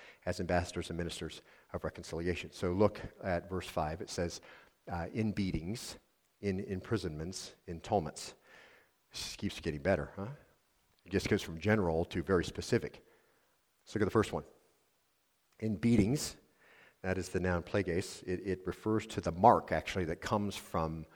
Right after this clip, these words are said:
an altercation. So it's not necessarily the whip itself, but what's left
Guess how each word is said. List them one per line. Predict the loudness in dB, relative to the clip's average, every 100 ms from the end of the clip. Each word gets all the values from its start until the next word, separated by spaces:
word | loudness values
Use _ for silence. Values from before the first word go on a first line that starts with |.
| -20 -20 -20 _
an | -2
altercation. | -2 -2 0 0 0 -6 -16 -10
So | -2 0
it's | 0 0
not | 0 0
necessarily | -2 -4 4 6 8 6 2
the | -2
whip | 2 4 4
itself, | 0 2 10 10 10 4 0
but | 0 0 2
what's | 2 0 -4
left | 4 8 6 4 -10